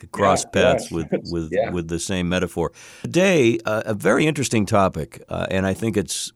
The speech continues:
Speaker 1: connecting with a lot of people already as I thought about this, uh, and shared it with a few friends. The lies we tell ourselves <laughs> about money. My goodness, where do we begin?
Speaker 2: Yeah, I mean,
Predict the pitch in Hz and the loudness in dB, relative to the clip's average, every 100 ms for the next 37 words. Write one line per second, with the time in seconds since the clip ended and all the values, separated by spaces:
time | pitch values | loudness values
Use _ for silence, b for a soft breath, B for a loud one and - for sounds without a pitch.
0 | _ - 90 - 101 101 104 90 87 85 | _ -20 -10 -2 2 2 0 0 2 2
1 | 90 90 85 95 85 82 80 82 85 80 | 4 2 0 -4 -2 0 0 0 0 -2
2 | 76 82 78 - b b b b 95 92 | -2 -2 -2 -4 b b b b 0 2
3 | 87 82 78 85 80 - 82 78 78 76 | 2 0 0 -2 -4 -4 -4 -2 -2 -2
4 | 80 78 73 - 90 85 78 76 - 85 | -4 -4 -6 -2 0 0 -2 -6 -6 -6
5 | 78 - 90 87 80 - B B B B | -6 -4 -2 0 -2 -8 B B B B
6 | - 95 101 110 123 123 98 101 - 104 | -2 2 4 6 4 2 2 0 2 2
7 | 98 87 - 90 90 82 80 85 80 80 | 2 0 0 -2 -2 -4 -4 -4 -4 -2
8 | 90 85 78 _ b b b 95 104 107 | -2 -2 -4 _ b b b 0 2 2
9 | 92 85 80 - - _ _ - 98 123 | 2 2 0 -4 -10 _ _ -2 2 6
10 | 113 98 92 90 85 67 - _ _ _ | 6 6 4 4 2 0 -8 _ _ _
11 | _ _ - 175 160 107 123 135 151 143 | _ _ 0 4 4 4 2 4 4 4
12 | 135 113 | 4 2